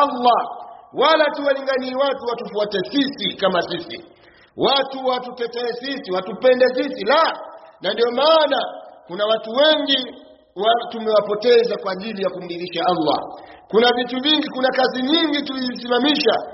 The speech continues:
kwa ajili ya kumridhisha nani? Allah tabaraka wa taala. Anasema al-Imamu Shaukani rahimahullahu taala, endelea, "لأن الحق لا يكون إلا بيد الأقلين."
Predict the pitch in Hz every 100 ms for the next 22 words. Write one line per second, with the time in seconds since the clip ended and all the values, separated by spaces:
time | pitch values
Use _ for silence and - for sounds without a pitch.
0 | - - 208 285 277 262 240 247 247 233
1 | 240 262 254 247 294 - - - - 233
2 | 285 269 254 247 240 294 269 254 226 220
3 | 208 185 190 156 147 - - - - 156
4 | 202 269 294 294 277 254 247 262 254 226
5 | 226 208 226 240 220 202 - 208 196 196
6 | 185 190 202 185 170 175 220 180 156 -
7 | - - 165 202 294 330 320 294 285 262
8 | - 294 302 - 285 262 - - - -
9 | 147 196 262 311 302 285 277 269 - 302
10 | 294 277 269 269 330 320 294 285 269 262
11 | 233 240 233 240 311 311 311 294 277 277
12 | 269 254 240 247 277 254 208 156 -